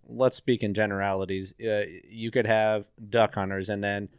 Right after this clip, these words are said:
a bow hunter, I, at least I would consider to be a little bit higher. They, like, they have to work harder at it. They usually are a little more vested. They're a little more knowledgeable.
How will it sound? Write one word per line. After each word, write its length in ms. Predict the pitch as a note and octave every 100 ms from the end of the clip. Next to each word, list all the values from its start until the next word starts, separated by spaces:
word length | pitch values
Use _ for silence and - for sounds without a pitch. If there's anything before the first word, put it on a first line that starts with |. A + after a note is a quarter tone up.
| -
a 100 | A#2
bow 300 | G#2+ D3+ C3
hunter, 260 | A#2 A2+
I, 120 | A2 -
at 120 | A#2
least 240 | A2 A2 -
I 160 | A#2+
would 160 | A#2 G#2+
consider 340 | G#2+ - G#2 G2+
to 100 | G2+
be 320 | G#2 G#2 - _ _ _ _ _ _ -
a 100 | C3
little 240 | C#3 C#3
bit 180 | C3 A#2+
higher. 300 | A#2 A2+ A2+
They, 200 | A#2 G2+
like, 220 | G#2+ G#2
they 120 | A2+
have 220 | A#2+ B2 -
to 80 |
work 260 | A2 A#2 A2+
harder 320 | - A2 A2
at 180 | A2 A2
it. 120 | G#2+
They 100 | G#2+
usually 300 | A2 A2+ A#2
are 100 | A2
a 40 | G#2+
little 180 | A2 G#2
more 200 | A2 G#2
vested. 540 | F#2+ G#2+ G#2 - A2
They're 100 | G#2+
a 40 | A2
little 180 | A2+
more 140 | A2+ G#2+
knowledgeable. 640 | G#2 F#2+ F#2+ F#2 F2+ F2+